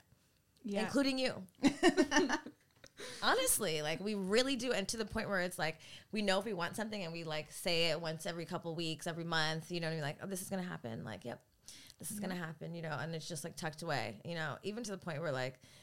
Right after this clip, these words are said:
Speaker 2: maybe things come up and then it doesn't go exactly how we want, but I'm never in fear that it's not coming back around.
Speaker 1: Yeah.
Speaker 2: And, and, and it's really just, like, I think people forget to, I don't know, you have to be willing to change your mind.
Speaker 1: Mm-hmm.
Speaker 2: Like, to grow and to, like, see the world for, like,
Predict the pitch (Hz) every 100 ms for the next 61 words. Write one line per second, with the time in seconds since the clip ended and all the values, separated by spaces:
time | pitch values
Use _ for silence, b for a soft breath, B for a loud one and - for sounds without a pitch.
0 | B - 185 185 190 185 - 175 143 165
1 | 202 165 156 139 151 139 151 139 143 143
2 | 143 170 156 143 143 131 - 151 156 165
3 | 165 160 170 139 156 - 156 139 139 -
4 | 151 - 151 147 147 147 139 120 87 202
5 | 190 - _ - 208 214 220 208 208 156
6 | - 156 - 170 165 - 196 233 233 170
7 | 160 160 143 135 - 151 175 - 196 202
8 | 190 175 170 151 151 - - - 160 156
9 | 147 151 156 - _ _ - 202 247 185
10 | 196 180 226 285 269 147 135 160 139 160
11 | 147 143 127 120 107 76 208 - B B
12 | B 220 196 196 175 214 202 156 151 151
13 | 175 196 175 165 165 147 143 - - 190
14 | 190 180 139 135 156 160 - 135